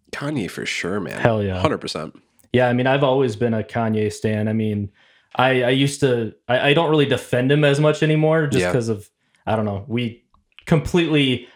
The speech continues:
Speaker 2: diverged in what we, uh, believe in, I feel like, as far as,
Speaker 1: <laughs>
Speaker 2: you know, everything else goes. But
Speaker 1: Yeah.
Speaker 2: as far as musically and, you know, just everything, I've always just related to his music way more. I mean,
Speaker 1: Yeah.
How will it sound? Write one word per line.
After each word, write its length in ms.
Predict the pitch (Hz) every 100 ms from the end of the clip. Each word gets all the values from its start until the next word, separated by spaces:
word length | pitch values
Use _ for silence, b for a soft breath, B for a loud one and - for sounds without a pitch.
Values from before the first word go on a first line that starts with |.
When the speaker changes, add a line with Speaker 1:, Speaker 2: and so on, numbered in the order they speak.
| _
Speaker 2:
diverged 640 | 151 143 139 139 139 120
in 160 | 131 127
what 140 | 123
we, 180 | 127 120
uh, 180 | 117 110
believe 460 | 104 110 123 123 113
in, 100 | 113
I 80 |
feel 220 | 107 123 117
like, 260 | 117 123
as 260 | 110 123 113
far 280 | - 123 117
as, 260 | 107 196 - -
Speaker 1:
<laughs> 200 | - _
Speaker 2:
you 80 | 120
know, 300 | 120 110 - - _ _ _ -
everything 380 | 151 143 139 135
else 200 | 131 127
goes. 340 | 147 147 143
But 400 | 123 135 120 -
Speaker 1:
Yeah. 240 | - 104 92
Speaker 2:
as 140 | 139
far 240 | - 170 170
as 120 | 135
musically 880 | 135 143 165 185 180 180 185 180 -
and, 540 | 131 123 117 110 101 - _ _ _ -
you 160 | 120
know, 80 | 120
just 180 | 113 113
everything, 640 | 123 135 143 165 160 165 B B B
I've 220 | 127 127 117
always 600 | - 123 127 123 117 117
just 400 | 127 113 - - -
related 500 | 113 113 113 110 110
to 80 | 113
his 160 | 98
music 320 | 104 107 117
way 100 | 127
more. 260 | 123 135 143
I 120 | 135
mean, 180 | 135 131
Speaker 1:
Yeah. 160 | 107